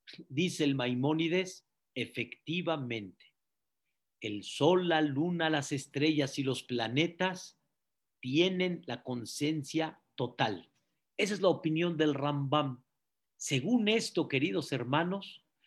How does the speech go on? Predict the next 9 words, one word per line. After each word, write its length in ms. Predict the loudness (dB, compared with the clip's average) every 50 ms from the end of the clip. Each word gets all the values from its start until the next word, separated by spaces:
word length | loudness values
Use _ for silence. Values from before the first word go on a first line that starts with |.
| _ _ _ -8
no 260 | -4 0 4 4 6
nada 300 | 6 4 4 4 4 4
más 420 | 6 8 6 6 6 2 -6 -10 -14
yo 540 | -16 -8 2 8 8 8 8 8 4 -2 -16 _ _ _ _ _ _ _ _ -10
le 260 | -4 2 6 6 6
ordeno 680 | 8 6 4 4 0 -2 0 2 2 2 2 2 2 2
a 40 | 2
los 320 | 2 0 -2 -2 0 0
ángeles 840 | 0 0 0 -2 -2 -2 0 0 0 0 -2 -4 -6 -14 -18 _